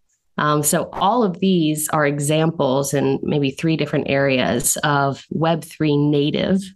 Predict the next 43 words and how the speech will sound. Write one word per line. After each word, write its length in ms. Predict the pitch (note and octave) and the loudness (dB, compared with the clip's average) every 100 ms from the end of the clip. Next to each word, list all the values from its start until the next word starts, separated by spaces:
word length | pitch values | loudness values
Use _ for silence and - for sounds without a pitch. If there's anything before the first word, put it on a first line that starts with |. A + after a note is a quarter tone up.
| _ - | _ -4
projects 580 | D3 D3 G#2+ F#2+ - - | -2 0 0 -2 -2 -4
or 140 | C#3+ | -4
companies. 800 | - G#3 G#3 C3+ B2+ - - - _ _ _ _ | -2 -2 0 0 0 -2 -4 -8 _ _ _ _
Um, 340 | - D3+ D3 - | -2 0 0 0
but 200 | D#3+ - | -2 -2
I 160 | E3 G3+ | 0 2
actually 340 | A3 G#3+ F3+ | 2 0 -2
believe 420 | E3 D#3 D3+ D3 | 0 0 0 0
that 340 | C#3 C3 B2+ - - _ _ _ _ _ _ - | 0 0 0 -2 -12 _ _ _ _ _ _ -18
blockchain 880 | - F3 E3+ F#3 - D3+ C3+ C3+ D3 | -4 0 2 0 -2 -2 0 2 2
and, 320 | C#3 C#3 - | 2 0 0
you 80 | C#3+ | 0
know, 320 | C3+ C3+ - | 2 0 0
everything 540 | C3+ D3+ D3+ D#3+ D3 C#3+ | -2 0 -2 0 0 2
that 180 | C3+ | 2
it 180 | C#3 C3 | 0 0
entails, 760 | - C#3+ C#3+ - C#3 B2 B2 F3 | 0 0 -2 -2 0 0 -2 -2
which 220 | D3 - | -4 -2
Web 200 | D#3 D3+ | -2 -2
three 220 | - D#3 C#3 | -2 0 0
is 140 | - | 0
now 180 | D3 C#3+ | 0 0
the 80 | C#3 | 2
moniker 600 | D#3+ F3+ F3 - D3+ C#3 | 2 2 2 0 0 2
that 240 | C3+ - | 0 0
really 260 | B3 C#4+ B3 | 2 4 2
encompasses 520 | G3 F3 D#3 - D#3 | 2 -2 -2 -2 0
anything 380 | D3 D3 D#3+ D#3 | 0 0 0 0
that 120 | D#3+ | 2
involves 320 | F3 F3 F3 | 2 2 2
a 40 | F#3 | 0
blockchain, 560 | G3 G3+ G3+ A#3 B3 B3 - - - - - | 0 0 0 0 0 0 -8 -16 -16 -12 -2
um, 580 | E3+ D#3 C#3+ C#3+ C#3+ C#3+ - _ _ _ | 0 2 2 2 0 -6 -20 _ _ _
that 180 | D#3+ D#3+ | -4 0
that 200 | F3+ F#3+ | 2 4
is 160 | F3+ F3+ | 2 2
going 300 | F3 E3 E3+ | 2 2 0
to 100 | D#3+ | 0
be 140 | D#3 | 0
a 40 | |
technology 600 | D3+ D3+ D3+ C#3 C#3 D3 | 0 -2 0 2 2 2
that 160 | C#3 - | 0 0
impacts 420 | D3 C#3 C3+ - | 0 0 -2 -4